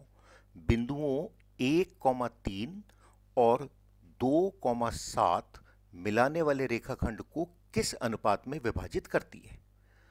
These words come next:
हम मान लेते हैं कि दिए गए बिंदु क्रमशः ए और बी हैं। तो हमने माना कि बिंदुओं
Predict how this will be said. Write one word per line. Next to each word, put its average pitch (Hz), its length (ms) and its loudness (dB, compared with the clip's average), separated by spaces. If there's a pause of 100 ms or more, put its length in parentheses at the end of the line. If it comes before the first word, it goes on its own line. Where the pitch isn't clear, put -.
(300)
हम 110 300 -2 (360)
मान 113 340 0
लेते 131 240 -2
हैं 123 200 -8
कि 123 200 -10 (480)
दिए 131 260 0
गए 127 180 2
बिंदु 92 340 -6 (560)
क्रमशः 113 460 -4 (300)
ए 160 240 4 (120)
और 127 140 4
बी 123 240 -8
हैं। - 240 -12 (520)
तो 98 80 -16
हमने 110 240 -2
माना 101 340 -2 (600)
कि 147 140 -10 (240)
बिंदुओं 113 640 -2